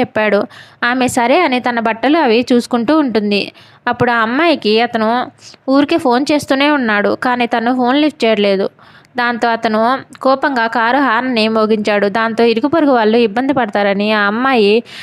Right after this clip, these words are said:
అతని దగ్గరకు వెళ్ళింది. అప్పుడు అతను, "నీకు గిఫ్ట్ ఉంది" అని చెప్పి తన మనుషుల్ని నగలన్నిటినీ చూపిమని చెప్తాడు. అప్పుడు అందులో నుంచి ఒక నెక్లెస్ తీసుకుని, "ఇది నీకు చాలా బాగుంటుంది" అని చెప్తాడు.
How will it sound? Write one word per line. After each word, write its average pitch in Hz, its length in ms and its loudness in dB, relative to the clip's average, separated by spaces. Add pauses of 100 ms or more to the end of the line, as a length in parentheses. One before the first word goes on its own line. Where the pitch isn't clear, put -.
(160)
అతని 247 240 -2
దగ్గరకు 233 300 0
వెళ్ళింది. 220 580 0 (300)
అప్పుడు 247 220 -2
అతను, 226 300 0
"నీకు 233 240 0
గిఫ్ట్ 226 340 0
ఉంది" 269 320 2
అని 240 240 -2
చెప్పి 214 480 0 (760)
తన 262 100 -2
మనుషుల్ని 247 760 0
నగలన్నిటినీ 240 920 0 (300)
చూపిమని 269 400 0
చెప్తాడు. 208 340 0
అప్పుడు 214 340 2
అందులో 233 380 2
నుంచి 269 220 -2
ఒక 262 120 2
నెక్లెస్ 240 320 -2
తీసుకుని, 220 380 0
"ఇది 220 100 0
నీకు 220 260 0
చాలా 208 140 0
బాగుంటుంది" 226 540 0
అని 285 160 0
చెప్తాడు. 196 380 0